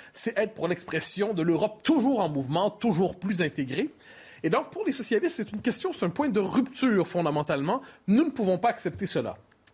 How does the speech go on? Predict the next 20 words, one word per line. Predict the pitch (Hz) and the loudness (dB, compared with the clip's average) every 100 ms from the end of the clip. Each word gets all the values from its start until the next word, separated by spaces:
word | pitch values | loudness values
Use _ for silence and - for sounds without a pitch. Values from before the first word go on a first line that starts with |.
| - | -2
Mais | 180 | 2
là, | 294 | 2
dire | 196 180 | 0 0
les | 170 247 | 2 2
socialistes, | 226 - 156 185 269 - | 0 0 -2 0 -2 -2
le | 143 | -6
terme | 147 220 214 196 | -2 -2 -2 -4
est | 143 - | -6 -2
un | 165 | -2
peu, | - 202 214 175 | -2 0 2 2
euh, | 123 110 - - - - - | 0 -4 -14 -20 -20 -20 -10
un | 160 | -8
peu | - | -4
trop | - 175 | -2 0
rapide | 156 - 311 - | 0 0 -2 -2
parce | 170 | -8
qu'il | - | -2
y | 165 | -2
a | |
véritablement | 180 180 185 208 269 | -2 0 2 2 0